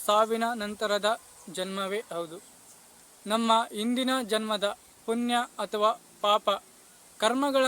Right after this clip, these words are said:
ಆಧಾರದ ಮೇಲೆ ನಮಗೆ ಈ ಜನ್ಮ, ಮಾನವ ಜನ್ಮ ಎಂಬ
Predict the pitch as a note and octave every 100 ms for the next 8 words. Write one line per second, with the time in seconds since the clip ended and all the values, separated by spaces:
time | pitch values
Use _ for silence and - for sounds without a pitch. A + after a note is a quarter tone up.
0 | C4+ A3+ A3+ A3+ B3 B3+ A3+ A3 A3 C4
1 | C#4 G3 G#3 G3+ A3+ - - - - -
2 | - - F#3+ E3+ G3 G#3+ G#3+ A#3 - G#3
3 | F#3 G3+ G#3+ G#3 F#3+ F#3+ F#3+ G#3 G3+ F#3